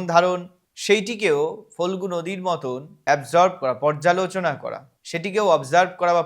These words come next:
পর্যালোচনা করা যায় না। সেটিকে কোনোভাবে আপনি পূর্বাভাস তার পাবেন না, আপনি তার কোনো ধারণা করতে পারবেন না, আপনি তাকে কোনোভাবে নির্দিষ্ট একটা সূত্রে, একটা নির্দিষ্ট গণ্ডির মধ্যে আবদ্ধ করতে পারবেন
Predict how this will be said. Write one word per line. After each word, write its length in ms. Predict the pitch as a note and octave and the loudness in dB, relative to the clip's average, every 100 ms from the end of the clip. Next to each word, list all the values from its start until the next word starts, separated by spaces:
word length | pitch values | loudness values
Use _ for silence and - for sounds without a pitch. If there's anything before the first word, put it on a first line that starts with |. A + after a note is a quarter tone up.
| D3+ | -2
পর্যালোচনা 560 | C3 C#3 C3 A#2+ B2+ A#2+ | -4 -6 -8 -10 -12 -8
করা 160 | C3 E3+ C3 | -8 -8 -8
যায় 200 | G#2+ A2 | -10 -10
না। 80 | - A2 _ - | -20 -20 _ -4
সেটিকে 300 | F3+ G3 G#3 | -4 0 -2
কোনোভাবে 480 | G3+ F#3+ F#3+ F#3+ G#3 A3 - _ - | -2 -2 -2 0 0 0 -4 _ 0
আপনি 180 | D3 E3+ G3 | 0 0 -6
পূর্বাভাস 420 | F#3+ G3+ G#3+ A3 A3 - | -4 2 6 8 6 2
তার 140 | F#3 F3 D3+ | 2 4 4
পাবেন 240 | C3 A#2 G#2+ | 2 -2 -12
না, 60 | A#2+ - _ D#3 | -18 -20 _ 0
আপনি 160 | E3+ A3 | 0 4
তার 120 | G#3 G3+ A3 | 4 4 0
কোনো 160 | A3+ G#3 A3 - _ C3+ A#2 | -2 -2 -4 -12 _ -10 6
ধারণা 360 | E3 A3+ B3+ G#3 | 8 10 6 2
করতে 220 | G3 - | -2 -4
পারবেন 360 | D3 C3 A#2 A#2 G#2+ | 2 2 0 -8 -14
না, 80 | G#2+ _ C#3 | -20 _ -4
আপনি 160 | D#3+ G3+ F#3 | -2 2 4
তাকে 220 | E3+ G3 F#3 | 4 2 -6
কোনোভাবে 400 | F#3+ F#3 F#3 G3 G3+ - _ _ | -2 2 4 2 0 -8 _ _
নির্দিষ্ট 480 | C#3+ F3+ D3+ A3 - G#3+ | -6 -6 -4 -8 -2 -2
একটা 240 | G3+ - D#3 D3 - _ - | -2 2 4 4 0 _ -14
সূত্রে, 400 | - A3+ - F#3+ D#3+ | -8 -8 -6 2 2
একটা 160 | D3 F3+ F3 | 2 -6 -8
নির্দিষ্ট 460 | E3+ D#3+ F#3+ - G3+ G3+ G3+ - C3 | -10 -10 -10 -4 -2 -2 -2 -12 -6
গণ্ডির 440 | D#3 F#3 F#3+ A#3+ A#3 | -4 -2 -2 -2 -2
মধ্যে 320 | G3 C3 A#2 A2+ - A#2+ | -4 -4 -10 -14 -6 -2
আবদ্ধ 300 | D3+ F#3+ C#3+ D#3 C3 | 0 -2 0 -2 -2
করতে 220 | A2+ - - | -8 -16 -16
পারবেন 320 | G2+ B2 | -16 -18